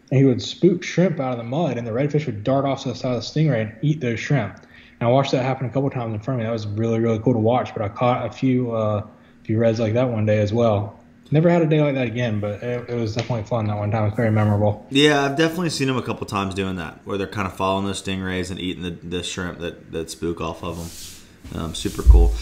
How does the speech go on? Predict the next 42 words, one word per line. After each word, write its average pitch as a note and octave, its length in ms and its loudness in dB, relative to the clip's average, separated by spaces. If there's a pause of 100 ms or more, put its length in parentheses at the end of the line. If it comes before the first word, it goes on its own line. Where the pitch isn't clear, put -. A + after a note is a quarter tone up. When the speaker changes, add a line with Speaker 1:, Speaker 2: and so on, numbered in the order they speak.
(100)
Speaker 2:
That's C3 220 8
another C3 280 12
one A#2+ 140 8
that F#2+ 140 0
can G2+ 100 -2
be F2+ 100 2
tricky F2+ 600 0 (480)
over F#2+ 240 2
time. F#2 340 4
Like, F2+ 160 0 (260)
the G2+ 80 0
first A#2+ 360 2
time A2+ 160 4
I G2+ 60 2
started G2+ 260 2
fishing F#2+ 340 0
coastal F#2 360 0
ri-, F2+ 220 0
like, F2+ 220 -2 (360)
tidal G#2 400 8
cr-, - 180 0
coastal G2+ 440 2
rivers, F#2+ 520 4
like F#2+ 200 0
the - 80 -6
Cape F#2 220 2
Fear, F2+ 540 0 (340)
um, F2+ 240 0
like F2+ 160 2
a G#2 80 2
lot F2+ 160 4
of F2+ 80 2
the F2+ 80 2
river F2 240 0
systems F2+ 400 -4
down F2 220 -2
in F2 100 2
Charleston F2 640 0
and E2+ 100 -4
around E2+ 280 12
South - 260 12
Carolina, F2 520 0